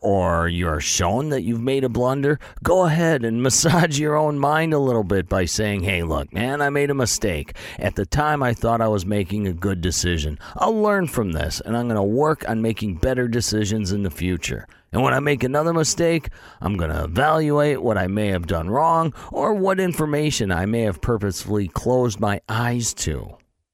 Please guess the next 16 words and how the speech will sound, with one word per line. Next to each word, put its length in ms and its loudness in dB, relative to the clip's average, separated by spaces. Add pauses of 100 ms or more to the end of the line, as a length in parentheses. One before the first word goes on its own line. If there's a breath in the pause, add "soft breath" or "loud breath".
(540)
Now, 140 0
once 340 0
in 80 0
a 60 0
while, 340 4
you 140 0
just 240 0
need 220 0
to 100 0
stop 760 0 (160)
and 220 -4
ask 360 -2
yourself, 520 -2 (260 loud breath)
"Am 160 -2
I 180 2
self-justifying? 1200 -2